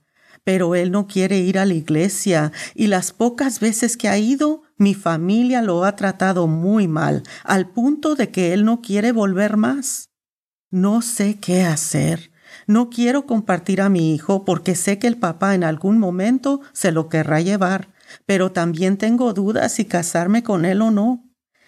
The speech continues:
Siento como si estuviera en un laberinto sin salida.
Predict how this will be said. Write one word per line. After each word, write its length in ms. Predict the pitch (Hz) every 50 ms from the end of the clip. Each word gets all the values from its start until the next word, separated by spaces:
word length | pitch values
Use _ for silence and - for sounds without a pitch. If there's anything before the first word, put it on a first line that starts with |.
| - - -
Siento 520 | - - - 196 214 226 226 226 262 254
como 240 | 247 233 220 196 180
si 120 | 180 - 196
estuviera 520 | 180 - - 196 180 160 190 202 202 226
en 100 | 220 214
un 140 | 214 220 208
laberinto 640 | 214 214 202 175 - 185 180 208 202 196 - 180 180
sin 180 | - 160 156
salida. 680 | 147 - - 156 156 151 151 160 156 160 156 151 147